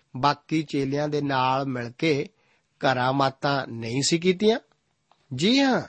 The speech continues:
ਜ਼ਰੂਰ ਕੀਤੀਆਂ ਸਨ। ਕੀ ਯਹੂਦਾ ਬਦਲਿਆ ਹੋਇਆ ਸੀ? ਇਸ ਕਰਕੇ ਆਓ ਅਸੀਂ ਆਖਰੀ ਫੈਸਲਾ ਨਾ ਦਈਏ, ਭਾਵੇਂ ਇਸ ਬਾਰੇ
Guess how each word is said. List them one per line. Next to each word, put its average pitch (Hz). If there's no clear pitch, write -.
ਜ਼ਰੂਰ 233
ਕੀਤੀਆਂ 139
ਸਨ। 151
ਕੀ 202
ਯਹੂਦਾ 147
ਬਦਲਿਆ 131
ਹੋਇਆ 190
ਸੀ? 262
ਇਸ 147
ਕਰਕੇ 135
ਆਓ 135
ਅਸੀਂ 143
ਆਖਰੀ 135
ਫੈਸਲਾ 127
ਨਾ 139
ਦਈਏ, 131
ਭਾਵੇਂ 135
ਇਸ 143
ਬਾਰੇ 135